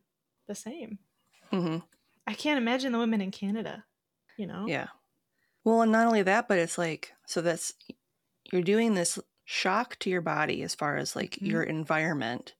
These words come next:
Speaker 2: Of course they were susceptible to diseases like yellow
Speaker 1: Mm-hmm.
Speaker 2: fever and malaria and things like that because they had no defense for that. Their bodies
Speaker 1: Mm-mm.
Speaker 2: weren't accustomed to that type of climate.
Speaker 1: Nope.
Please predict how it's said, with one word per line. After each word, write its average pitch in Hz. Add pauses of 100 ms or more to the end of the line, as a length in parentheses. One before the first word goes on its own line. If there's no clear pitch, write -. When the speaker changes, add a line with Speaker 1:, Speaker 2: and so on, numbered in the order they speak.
(640)
Speaker 2:
Of 185
course 240
they 214
were 165
susceptible 156
to -
diseases 143
like 131
yellow 139
Speaker 1:
Mm-hmm. 139
Speaker 2:
fever 151
and 147
malaria 139
and 165
things -
like -
that -
because 156 (340)
they 196
had 196
no 185 (260)
defense 254
for 156
that. 98
Their 180
bodies 190
Speaker 1:
Mm-mm. 160
Speaker 2:
weren't 180 (560)
accustomed 180
to 151
that -
type -
of 143
climate. 151 (600)
Speaker 1:
Nope. 233